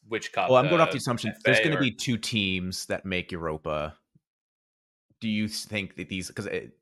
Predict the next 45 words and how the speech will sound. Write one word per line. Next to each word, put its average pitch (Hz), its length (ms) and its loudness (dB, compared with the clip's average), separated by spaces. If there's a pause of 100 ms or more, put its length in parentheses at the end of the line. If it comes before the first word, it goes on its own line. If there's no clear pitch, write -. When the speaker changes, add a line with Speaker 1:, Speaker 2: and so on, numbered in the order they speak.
(200)
Speaker 2:
even 120 140 -6
if 110 80 -8
we 101 180 -2
assume 87 340 -6
that 80 320 -2 (320)
top 90 220 0
five 85 160 -2
go 82 60 -4
to 78 60 -8
Champions 78 320 -8
League, 78 100 -10
you 78 60 -10
still - 160 -10
need 71 80 -10
to 78 100 -6
have 65 340 -6 (340)
two 92 160 -4
spots 78 360 -2
between 80 240 -10
those 71 240 -8
other 69 160 -6
four 58 260 -10
clubs? - 480 -12 (560)
Speaker 1:
Well, 143 220 10
because 135 340 4
in 139 60 -8
the 131 60 -2
Premier 143 300 8
League, 117 260 2
one 127 160 6
of 120 80 6
the 113 140 10
Europa 113 420 4
League 104 200 -6
spots 117 280 0
is 87 100 -16
cup - 240 -6
tied, 80 260 -4
right? 87 220 -2
Unless 92 300 -12
one 98 120 -10
of 92 60 -14
those 92 160 -10
teams 95 320 -14
wins 92 560 -8